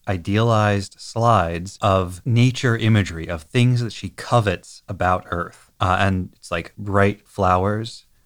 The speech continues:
misty mountains. Though, interestingly, I don't know if this was intentional, but her palace on Axis had lots of flowers. And in Zeta, she went to Space Switzerland, where they had mountains.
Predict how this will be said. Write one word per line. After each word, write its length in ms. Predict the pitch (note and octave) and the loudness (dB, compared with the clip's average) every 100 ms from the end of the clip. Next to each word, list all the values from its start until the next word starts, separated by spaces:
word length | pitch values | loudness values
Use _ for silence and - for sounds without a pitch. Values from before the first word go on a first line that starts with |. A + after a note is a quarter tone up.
| - | -6
misty 420 | F#2 G#2+ - G2+ | -2 -2 -2 -4
mountains. 760 | F#2 F2 F2 G#2 G#2 A#2 - _ _ _ - | -2 -2 -2 -2 -4 -4 -10 _ _ _ -6
Though, 240 | G2 A2 | 0 2
interestingly, 600 | F3 F#3+ - F2+ D#2 D2+ - - | 2 -2 -6 -6 -6 -8 -12 -10
I 100 | D3 | -4
don't 140 | F#3+ | -2
know 100 | F#3 | 0
if 80 | E3+ | -2
this 160 | D3 C3+ | -4 -4
was 140 | A2+ | -4
intentional, 480 | G#2 C#3 D#3 B2+ G2 | -4 -4 -4 -4 -2
but 200 | G2 - | -2 -4
her 360 | - - E3 F3+ | -12 -2 0 0
palace 840 | - - C#3+ C#3+ E2 E2 - - _ | -2 -2 0 0 -2 -6 -12 -20 _
on 200 | A#2+ C3+ | 0 0
Axis 600 | A2 A2+ C3 - D#2+ - - _ | 2 0 0 -8 -12 -12 -20 _
had 220 | - C#3+ | -2 0
lots 320 | G#2 A2 A2+ F#2+ | 2 0 0 -8
of 100 | - | -6
flowers. 760 | G#2 G2+ D#2+ A#1+ - - - _ _ _ - | 0 2 0 -6 -16 -20 -20 _ _ _ 0
And 240 | A2+ A2+ | 2 4
in 140 | G#2 F#2+ | 2 0
Zeta, 580 | A2 E3 B2+ G2 F#2 - | 0 0 2 2 0 -6
she 240 | - B2 | -6 -2
went 360 | G#2+ C#3+ E3 - | 0 0 -2 -6
to 160 | C#3+ | -6
Space 380 | B2 - C3 C3+ | -6 -4 -4 -4
Switzerland, 640 | - C#3+ - D3 D#2+ D#2 F#2 | -6 -6 -4 -4 -4 -8 -4
where 180 | G2 | 0
they 160 | A2 B2+ | 2 2
had 300 | B2 D3 A#2 | 2 0 2
mountains. 720 | A2 D3 - A2 B2 - - | 0 0 -4 -12 -14 -20 -20